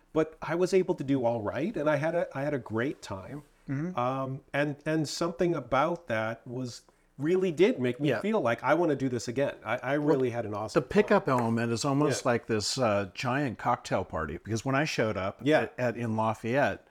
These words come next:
Speaker 3: uh, I saw these people just putting, putting their names on a whiteboard, showing up by themselves, leaving whenever they want.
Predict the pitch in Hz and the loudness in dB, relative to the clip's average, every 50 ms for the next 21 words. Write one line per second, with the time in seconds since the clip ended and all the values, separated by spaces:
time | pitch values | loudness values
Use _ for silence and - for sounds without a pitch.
0 | _ - - - - - - - - - - _ _ _ _ - - 139 127 117 | _ -20 -20 -20 -20 -20 -20 -20 -20 -20 -20 _ _ _ _ -4 -2 -2 0 -2
1 | 113 113 - - _ _ _ _ _ _ _ _ _ _ _ _ _ _ - 151 | -2 -6 -8 -16 _ _ _ _ _ _ _ _ _ _ _ _ _ _ -6 -6
2 | - - 202 226 233 233 208 160 - - - 214 214 - 190 139 135 - - - | -4 -2 -2 0 2 2 0 0 -2 -4 -2 -2 -2 0 -2 -2 -4 -6 -6 -2
3 | 165 170 175 170 170 165 - - 185 208 196 185 165 151 143 151 160 156 156 160 | 0 2 2 2 0 -2 -2 0 2 2 4 4 2 2 2 2 0 0 0 2
4 | 143 123 113 110 117 120 131 - - - 147 156 160 151 135 - - 170 170 180 | 2 2 2 2 2 2 2 -2 -2 0 2 2 2 2 0 -2 -2 0 0 0
5 | 185 180 175 - - 131 127 120 113 113 - - 113 104 107 104 104 107 127 147 | 0 -2 -2 0 0 0 2 2 0 -2 -2 -2 -2 0 0 -2 -2 -2 0 2
6 | 170 175 190 175 165 147 139 135 127 135 131 117 113 107 101 98 95 98 98 87 | 2 2 2 0 0 0 0 -2 -2 -2 -2 -2 0 -2 -2 -2 -4 -6 -6 -8